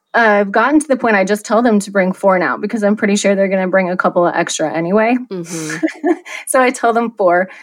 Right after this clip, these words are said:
Speaker 1: We go over four and plan four, and pretty much they always bring about six. <laughs>
Speaker 2: Okay, gotcha. Yeah,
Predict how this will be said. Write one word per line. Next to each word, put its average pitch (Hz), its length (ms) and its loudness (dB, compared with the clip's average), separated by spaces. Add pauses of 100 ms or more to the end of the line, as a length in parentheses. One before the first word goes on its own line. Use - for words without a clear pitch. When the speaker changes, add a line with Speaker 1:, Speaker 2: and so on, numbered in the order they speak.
(120)
Speaker 1:
We 240 140 0
go 214 240 4
over 233 320 0 (100)
four 202 260 4
and 185 140 0
plan 190 240 0
four, 165 300 0
and 185 320 -6
pretty 320 180 -2
much 254 240 0
they 185 100 0
always 190 200 2
bring 175 180 -2
about 165 560 0
six. - 480 -8 (280)
<laughs> - 500 -16
Speaker 2:
Okay, 151 400 -12
gotcha. - 460 -14 (280)
Yeah, 185 220 -12